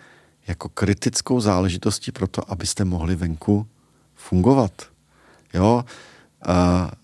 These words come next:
my, kteří máme nemovitosti v zahraničí, máme k tomu bankovní účty, máme k tomu karty, tak vlastně nám to ani nepřijde, protože je běžně používáme. Prostě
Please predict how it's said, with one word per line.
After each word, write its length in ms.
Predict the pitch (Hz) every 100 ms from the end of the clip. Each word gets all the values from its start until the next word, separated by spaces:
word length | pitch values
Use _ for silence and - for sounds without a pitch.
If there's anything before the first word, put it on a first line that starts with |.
| _ - - - - - -
my, 160 | 98
kteří 260 | 98 110 104
máme 260 | 107 107 104
nemovitosti 560 | 104 107 110 107 -
v 40 | 92
zahraničí, 640 | 87 95 107 110 - 110
máme 280 | 101 98 104
k 40 |
tomu 200 | - 104
bankovní 500 | 95 92 - 101 101
účty, 460 | 82 82 - 104 104
máme 280 | 95 95 98
k 60 |
tomu 240 | - 107 104
karty, 580 | 90 90 - 113 120 131 - - - _ _ _
tak 220 | 117 113
vlastně 320 | 110 104 - 110
nám 180 | 101
to 120 | 98 107
ani 140 | 107
nepřijde, 440 | 87 - 101 92
protože 680 | 78 85 87 90 85 90 87 82 87 87 _ _ - -
je 140 | 107 104
běžně 280 | 110 110
používáme. 680 | 113 104 104 101 104 98 92
Prostě 440 | 82 85 - 101